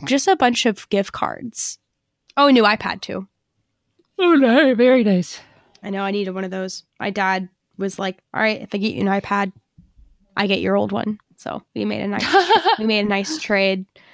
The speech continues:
Speaker 1: So he's been playing with his, his new iPad for the past couple days. That's been fun to watch. And yeah, my sister was in town too.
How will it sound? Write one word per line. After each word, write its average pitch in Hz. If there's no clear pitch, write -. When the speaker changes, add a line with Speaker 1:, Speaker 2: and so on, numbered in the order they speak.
Speaker 1:
So 208
he's 214
been 208
playing 202
with 190
his, 196
his 214
new 202
iPad 190
for 190
the 196
past 190
couple 190
days. 190
That's 190
been 196
fun 190
to 190
watch. -
And 220
yeah, 214
my 196
sister 208
was 196
in 202
town 196
too. 190